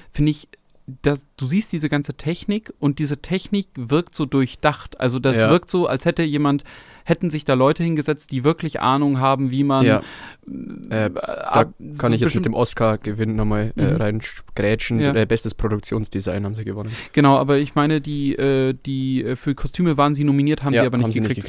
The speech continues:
Speaker 2: gekriegt,
Speaker 1: Äh,
Speaker 2: nee.
Speaker 1: weißt du, wer den bekommen hat?
Speaker 2: Das, ich hab jetzt nur die von, äh, Dune hier offen.
Speaker 1: Ja.
Speaker 2: Also Dune hat quasi beste Filmmusik, beste Kamera, beste visuelle Effekte, bestes Produktionsdesign, Schnitt und Ton bekommen.
Speaker 1: Mhm. Das, äh, vielleicht auch,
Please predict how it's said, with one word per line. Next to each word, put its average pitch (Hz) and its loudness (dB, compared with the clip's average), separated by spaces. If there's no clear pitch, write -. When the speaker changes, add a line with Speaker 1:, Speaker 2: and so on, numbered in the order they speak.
Speaker 2:
gekriegt, - -8
Speaker 1:
Äh, 135 2
Speaker 2:
nee. 127 -2
Speaker 1:
weißt 147 2
du, 180 0
wer 156 2
den 160 -2
bekommen 185 -4
hat? 240 -8
Speaker 2:
Das, - -6
ich - -8
hab 107 -2
jetzt 110 -2
nur 113 0
die 110 -2
von, 104 -2
äh, 95 -4
Dune 110 -2
hier 98 -6
offen. 110 -6
Speaker 1:
Ja. 127 0
Speaker 2:
Also 110 -2
Dune 120 2
hat 110 0
quasi 107 0
beste - -2
Filmmusik, 117 2
beste 104 -4
Kamera, 101 0
beste 104 -4
visuelle 98 0
Effekte, 95 -4
bestes - -8
Produktionsdesign, 117 0
Schnitt - -4
und - -6
Ton 101 0
bekommen. 127 -2
Speaker 1:
Mhm. - -20
Das, 139 0
äh, 143 0
vielleicht 135 -4
auch, 135 -4